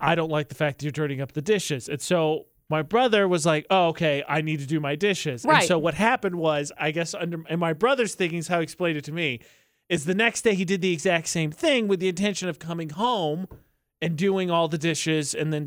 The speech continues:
Speaker 1: packing his lunch. But what the host saw was that he didn't listen whatsoever 'cause
Speaker 2: Yeah.
Speaker 1: he did the exact same thing
Speaker 2: Right.
Speaker 1: and kicked my brother out of staying with him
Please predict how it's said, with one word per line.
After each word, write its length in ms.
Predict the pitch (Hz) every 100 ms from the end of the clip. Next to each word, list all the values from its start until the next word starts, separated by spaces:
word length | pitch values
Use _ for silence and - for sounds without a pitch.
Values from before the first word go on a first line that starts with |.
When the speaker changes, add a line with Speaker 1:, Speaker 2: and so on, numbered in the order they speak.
| -
Speaker 1:
packing 380 | 175 165 156 151
his 160 | 143 202
lunch. 340 | 208 151 -
But 220 | 160 143 - _ _ _
what 200 | 190 190
the 60 | 160
host 340 | 226 359 302
saw 520 | - 202 165 147 170 - _ _ _ _ -
was 140 | 185 208
that 100 | 175
he 160 | 190
didn't 300 | 165 208 208
listen 280 | 208 196 202
whatsoever 520 | 196 185 196 226 208
'cause 180 | 202 220
Speaker 2:
Yeah. 60 | 202
Speaker 1:
he 40 |
did 140 | 202 185
the 120 | 180
exact 400 | 160 190 190 -
same 260 | 196 180
thing 400 | 180 320 302 240
Speaker 2:
Right. 340 | 233 226 180 175
Speaker 1:
and 320 | 208 214 208 -
kicked 420 | 269 277 277 226
my 240 | 262 262
brother 540 | 208 220 240 226 240 226
out 280 | 190 226 233
of 160 | 214
staying 560 | - - 247 240 233 196
with 200 | 190 180
him 300 | 180 170 170